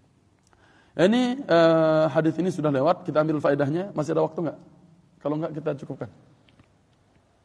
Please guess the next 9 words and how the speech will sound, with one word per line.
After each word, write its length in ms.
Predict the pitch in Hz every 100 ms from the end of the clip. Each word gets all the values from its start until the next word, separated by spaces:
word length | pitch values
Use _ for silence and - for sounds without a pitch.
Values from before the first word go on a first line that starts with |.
| _ _ _ _ 139 _ _ _ _ _
Ya, 160 | 151
kalau 400 | 143 143 147 147 - - _
dari 480 | 151 143 143 143 143
syuruk 260 | 143 165 185
sih, 240 | - 180 180 - - - -
baru 160 | 151 151
syuruk 240 | 190 160
ini. 160 | 135 104 - - _ _ _ _ _ _
Karena 320 | _ 135 135